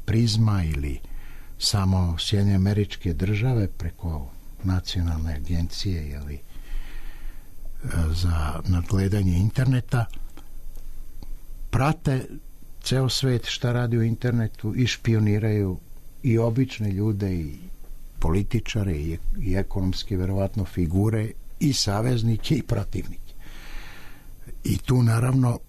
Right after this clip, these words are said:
<clears throat> teško je sad reći da to može da razreši međunarodno pravo. Toga su i, i savremeni ljudi svesni i oni, kad se žale na rad nekih, e,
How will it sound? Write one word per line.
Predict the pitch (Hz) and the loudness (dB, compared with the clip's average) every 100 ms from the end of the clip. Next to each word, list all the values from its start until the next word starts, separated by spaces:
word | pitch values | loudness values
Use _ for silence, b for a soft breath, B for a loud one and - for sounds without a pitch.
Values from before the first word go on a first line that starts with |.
| - | -4
<clears throat> | 165 175 143 107 82 - | 4 6 8 4 0 0
teško | 107 - 131 | 0 0 0
je | 117 | 2
sad | - 113 | 2 2
reći | 101 117 - 107 - - - | 2 2 2 0 0 -10 -2
da | 92 107 | 0 0
to | - 131 | 2 2
može | 104 107 127 110 101 | 4 6 4 4 2
da | 98 98 95 - | 4 2 0 -2
razreši | - 98 95 101 98 - 87 | 2 4 4 2 0 0 0
međunarodno | 87 87 90 85 82 76 | 0 2 2 2 0 -2
pravo. | 76 - 85 107 139 - B B B B B B B - - - | -4 -2 0 0 -2 -6 B B B B B B B -12 -12 -4
Toga | - 95 98 | 2 4 2
su | - - 95 92 | 2 2 4 4
i, | 90 78 | 2 0
i | 90 87 | -2 -2
savremeni | - 85 90 95 95 95 | 0 2 4 6 6 6
ljudi | 90 98 87 87 | 6 4 4 2
svesni | - 101 110 - 131 | 2 2 2 2 4
i | 113 107 | 6 6
oni, | 113 110 | 6 4
kad | - 107 85 - - | 2 -2 -2 -6 -6
se | - 98 | -2 0
žale | 80 85 117 139 | 2 2 4 4
na | 82 90 | 4 4
rad | 92 92 71 - B B B B B B B B B B B B - | 4 2 0 -4 B B B B B B B B B B B B 6
nekih, | 107 98 - 98 90 - - | 4 4 2 0 0 -2 0
e, | 95 90 | 2 2